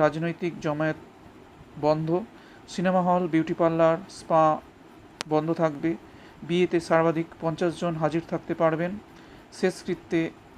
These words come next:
বিশ জনের বেশি নয়। ব্যাংকে দশটা থেকে দুপুর দুটো পর্যন্ত খোলা থাকবে। রাত নটা থেকে সকাল পাঁচটা পর্যন্ত কোনো গাড়ি চলবে না। জরুরি কাজ ছাড়া বাইরে বেরোনো যাবে না।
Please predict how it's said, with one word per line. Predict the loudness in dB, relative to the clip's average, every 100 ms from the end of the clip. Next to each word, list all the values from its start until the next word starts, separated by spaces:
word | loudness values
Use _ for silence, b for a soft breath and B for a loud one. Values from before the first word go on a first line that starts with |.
| -4
বিশ | -2 0
জনের | 0 0 0
বেশি | -2 -2 0
নয়। | 0 0 -4 B B B 0
ব্যাংকে | 2 2 0
দশটা | 2 0 0 -4
থেকে | -2 -2
দুপুর | -4 -4 -4
দুটো | -2 -2
পর্যন্ত | -2 -2 -4 -4 -2
খোলা | 2 2 2
থাকবে। | -2 -4 -8 -10 -20 B B B 2
রাত | 4 4 0
নটা | 0 2 2
থেকে | 0 -2 -2
সকাল | 0 -2 0
পাঁচটা | -2 -2 -2
পর্যন্ত | -2 -4 -2 -2 -2
কোনো | -2 0 2
গাড়ি | 2 2
চলবে | -2 -2 -2
না। | -4 -6 -14 B B B 2
জরুরি | 4 6 4 2 -10 -20 -20 -4
কাজ | 0 0 -2
ছাড়া | -2 0 2
বাইরে | 2 2
বেরোনো | -2 -4 -4 -2
যাবে | -2 -2
না। | -2